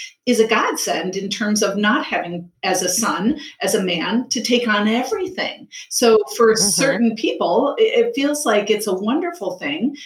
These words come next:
Speaker 1: to have a more equal sharing of roles versus the, "You do everything on this, I'll do everything on that," which is perfectly acceptable to some people. But when we end things, that presents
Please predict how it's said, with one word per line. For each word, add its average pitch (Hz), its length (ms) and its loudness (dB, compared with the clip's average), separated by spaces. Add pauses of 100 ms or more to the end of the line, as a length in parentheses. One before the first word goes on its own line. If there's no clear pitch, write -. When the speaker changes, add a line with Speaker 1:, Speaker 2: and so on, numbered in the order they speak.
Speaker 1:
to 226 100 2
have 208 200 2
a 185 160 2
more 185 340 0
equal 269 880 -2
sharing 196 480 2
of 175 160 -2
roles 165 460 0
versus 190 500 2
the, 170 240 2 (220)
"You 202 240 2
do 269 180 2
everything 233 460 2
on 202 180 -4
this, 190 300 -2
I'll 180 200 4
do 196 160 4
everything 180 460 -2
on 156 140 -4
that," 196 240 -4
which 277 240 0
is - 260 -4
perfectly 320 560 -4
acceptable 202 600 -2
to 185 100 -4
some - 260 -6
people. 175 460 -6
But 196 240 2 (260)
when 240 300 4
we 247 280 0
end 277 360 2 (100)
things, 180 640 -4 (260)
that 175 420 2 (260)
presents 226 880 0